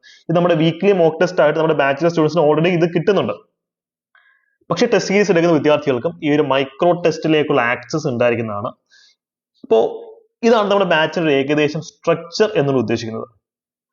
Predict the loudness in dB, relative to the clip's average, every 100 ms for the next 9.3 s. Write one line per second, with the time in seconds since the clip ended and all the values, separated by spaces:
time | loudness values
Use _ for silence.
0 | _ -20 _ _ 2 4 2 2 2 0
1 | -2 0 0 2 2 2 0 0 0 0
2 | 0 0 -2 -2 0 0 0 -2 -4 -6
3 | -4 -2 2 2 2 0 0 0 0 0
4 | 0 0 0 -2 -8 _ _ _ -6 0
5 | 0 2 -2 0 0 0 0 -2 -2 0
6 | 2 2 0 0 -2 0 -4 -4 -6 _
7 | _ _ _ -14 -2 0 2 2 2 0
8 | 0 2 2 0 -4 -4 -4 0 0 2
9 | 2 0 -2